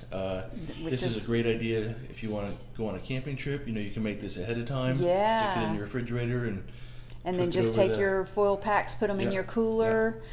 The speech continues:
Speaker 1: Yeah. Yeah.
Speaker 2: Yeah, I
Speaker 1: So
Speaker 2: love it.
Speaker 1: it's basically you're cooking it in the foil.
Speaker 2: Yeah.
Speaker 1: Um, one of the things with the potatoes is that we would recommend that you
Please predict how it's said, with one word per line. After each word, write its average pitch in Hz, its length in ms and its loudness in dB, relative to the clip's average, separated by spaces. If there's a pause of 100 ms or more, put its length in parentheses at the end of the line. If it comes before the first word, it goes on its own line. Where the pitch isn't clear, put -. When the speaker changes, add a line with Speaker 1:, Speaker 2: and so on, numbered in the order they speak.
(180)
Speaker 1:
Yeah. 107 80 -8
Yeah. - 100 -10
Speaker 2:
Yeah, 214 320 4 (200)
I - 40 -6
Speaker 1:
So 135 120 4
Speaker 2:
love 135 120 8
it. 135 40 8
Speaker 1:
it's - 260 0
basically 139 520 0
you're 117 120 0
cooking 143 320 0
it 120 140 0
in 120 120 0
the 113 80 0
foil. 101 500 0
Speaker 2:
Yeah. 170 260 2 (100)
Speaker 1:
Um, 113 480 4
one 151 140 4
of 151 100 6
the 135 60 4
things 139 580 2 (180)
with 123 140 0
the - 60 -10
potatoes 113 760 4
is 104 400 0 (420)
that 113 340 4
we 120 140 0
would 110 160 0
recommend 107 520 2
that 101 240 -2
you 101 240 -2